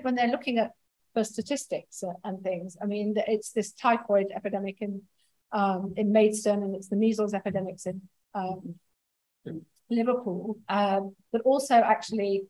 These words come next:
I think it's Brownlee has done some, um, uh, some work on that from the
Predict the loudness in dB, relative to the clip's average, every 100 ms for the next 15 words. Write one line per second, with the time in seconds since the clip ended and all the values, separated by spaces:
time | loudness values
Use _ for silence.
0 | _ 0 2 0 2 4 6 6 4 2
1 | -8 -6 -6 2 2 4 0 -2 -4 -4
2 | -8 -6 -6 -4 -6 -8 -10 -14 _ _
3 | -16 -10 -8 -8 -10 -12 -16 _ _ _
4 | _ _ _ -6 2 6 6 4 2 0
5 | 0 -4 -8 -6 -2 -2